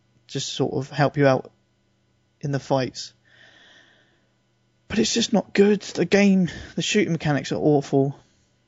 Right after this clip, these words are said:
The story is non-existent. And it just seems a bit, it just seems a whole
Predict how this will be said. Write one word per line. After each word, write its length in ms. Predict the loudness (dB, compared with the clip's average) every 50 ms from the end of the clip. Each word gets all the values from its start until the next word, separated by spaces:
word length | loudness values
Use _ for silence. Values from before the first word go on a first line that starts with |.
| _ _ _ -10
The 60 | -10
story 540 | -8 -2 2 4 6 6 6 6 6 4 4
is 200 | 2 0 -2 -2
non-existent. 720 | -2 0 0 0 0 0 0 0 0 -2 -4 -4 -4 -6 -10 _ _ -20 -20 -20 _ _ _ _ _ _ _ _ _ _ _ _ _ _ _ _ _ _ _ _ _ _ _ _ _ _ _ _ _ _ _ _ -2
And 140 | 0 0 2
it 60 | 2
just 140 | 0 0 2
seems 220 | 4 2 2 2 0
a 40 |
bit, 160 | 2 0 0 0
it 220 | -2 -8 -8 -6
just 200 | -4 -4 -4 0
seems 240 | 2 2 2 2 0
a 40 | -4
whole 480 | -2 0 2 2 2 2 0 -4 -8